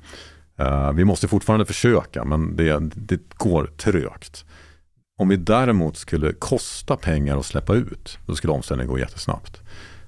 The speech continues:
Eh, problemet med att höja koldioxidskatter eller bensinskatt och liknande, det är att du får ju, det drabbar ju väldigt olika och det drabbar de som kanske inte alls, eh, så att säga, är de som är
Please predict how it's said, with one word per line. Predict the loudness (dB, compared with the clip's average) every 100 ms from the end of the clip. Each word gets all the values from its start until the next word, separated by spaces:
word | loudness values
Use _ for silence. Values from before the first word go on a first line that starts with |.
| -4
Eh, | 0 0
problemet | 0 2 4 4 2 0
med | 0 2
att | 0 -4 -10 2
höja | 4 6 6 4
koldioxidskatter | 2 0 0 -2 -4 -2 -2 -2 0
eller | 0 2 0 -2 -6 -14 -4
bensinskatt | 2 2 4 2 0 0 0 2
och |
liknande, | 2 2 0 0
det | 2 2
är |
att | 2
du | 2
får | 2 4 4
ju, | 4 2 0 -8 -12 -8 -4
det |
drabbar | 2 4 4 2 2
ju | 4 4 0 -4 -12 -10
väldigt | 0 0 0 -2 -8 -10 -10
olika | -2 2 4 4 2 -2
och | -2
det | 0
drabbar | 0 2 0
de | 2 2 0
som | -2
kanske | -4 -2
inte | -2 0
alls, | 0 0 -2 -10 -18 -20 -20 2 4 4 2
eh, | 0 -2 -4 -6 -6 -8 -8 -8 -8 -8 -6 -4 -4
så | -2
att | 0
säga, | 2 2 0 -8 -2
är | 2 4
de | 4 2
som | 2
är | 4 4